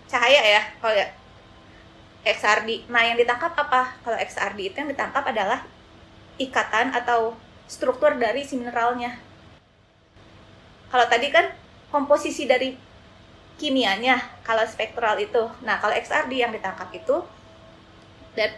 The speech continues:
ikatan mineralnya, ikatan, struktur ikatan mineralnya seperti itu. Dan si X R D itu memang lebih lengkap gitu. Dia bisa mengidentifikasi kuantitatif dari mineral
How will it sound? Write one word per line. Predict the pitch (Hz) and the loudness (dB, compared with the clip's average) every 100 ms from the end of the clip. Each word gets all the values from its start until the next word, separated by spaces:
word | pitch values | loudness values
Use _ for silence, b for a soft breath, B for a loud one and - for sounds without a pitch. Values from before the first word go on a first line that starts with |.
| - | -12
ikatan | - 262 247 247 240 | -14 -2 -2 0 -4
mineralnya, | 233 226 226 226 240 | -4 -4 -2 -2 -6
ikatan, | - 226 214 208 | -8 -6 -4 -6
struktur | - - 262 262 247 | -6 0 2 2 0
ikatan | 226 220 220 220 | 0 -4 -4 -6
mineralnya | 214 208 208 220 208 - - | -8 -8 -8 -8 -14 -18 -20
seperti | - 160 170 170 | -20 -18 -12 -8
itu. | 190 180 180 - - B B | -4 -4 -4 -12 -20 B B
Dan | - 233 | 4 4
si | 233 214 | 4 2
X | 240 247 | 2 2
R | 226 | 0
D | 254 | 0
itu | 392 | 2
memang | 311 269 | 0 2
lebih | 240 240 247 | 2 2 -2
lengkap | 240 311 320 208 | -2 -2 -4 -6
gitu. | 185 190 - - - - - 208 | -6 -6 -6 -20 -20 -20 -20 0
Dia | 233 269 | 2 4
bisa | 226 - 233 247 - - - - - - - - - - | 0 0 2 2 -2 -18 -20 -20 -20 -20 -20 -20 -20 -14
mengidentifikasi | 240 214 220 220 240 240 220 196 - 262 - - | -6 -2 -2 -2 -2 -2 0 -2 -2 -6 -6 0
kuantitatif | 240 220 220 - - - - 233 208 - - - 208 | 2 4 0 -6 -16 -10 -4 0 0 0 -6 -2 2
dari | 180 254 - 214 | 2 2 -4 -8
mineral | 220 202 202 220 | -8 -2 0 -2